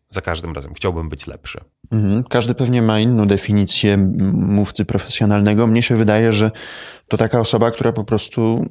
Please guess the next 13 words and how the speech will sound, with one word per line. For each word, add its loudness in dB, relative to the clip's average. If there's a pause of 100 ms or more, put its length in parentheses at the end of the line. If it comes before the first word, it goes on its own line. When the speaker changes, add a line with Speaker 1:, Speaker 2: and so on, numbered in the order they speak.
Speaker 2:
na 0
tym 0 (580)
już 0
zarabia. 0 (760)
Czy -8
to -2
według -2
ciebie 0
to -2
nie 2
jest 0
wystarczająca 0
definicja? -2